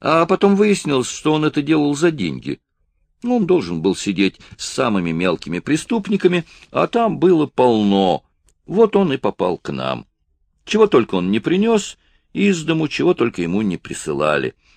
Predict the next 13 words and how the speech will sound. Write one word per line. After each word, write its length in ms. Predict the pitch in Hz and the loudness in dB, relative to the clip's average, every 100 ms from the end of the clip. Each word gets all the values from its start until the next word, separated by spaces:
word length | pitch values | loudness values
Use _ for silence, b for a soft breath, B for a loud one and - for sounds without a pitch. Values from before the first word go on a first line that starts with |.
| _ | _
Каким-то 420 | 87 92 117 120 | -6 -4 -2 2
образом 360 | 120 110 104 113 | 2 2 -4 -4
ему 200 | 104 107 | -2 -2
разрешили 560 | 104 92 101 - 110 104 | -4 -4 -6 -6 -6 -4
пользоваться 600 | - 107 98 101 - 95 | -2 -4 -2 -6 -6 -8
своими 300 | - 101 95 | -4 -2 -2
харчами 560 | - 90 - 117 117 | -4 -6 -4 -4 -2
сверх 480 | 110 - 90 107 - | -6 -4 -2 -2 -4
тюремного 540 | - 95 107 107 104 110 | -4 -2 0 -2 -2 -2
пайка, 600 | 151 170 190 302 - - _ _ _ _ _ | -2 -4 -2 -2 -2 -4 _ _ _ _ _
и 80 | - | -20
курить 560 | - 92 127 214 - - _ | -6 -2 0 -2 -6 -16 _
разрешили. 680 | - 73 - 62 - 57 | -8 -8 -8 -10 -12 -12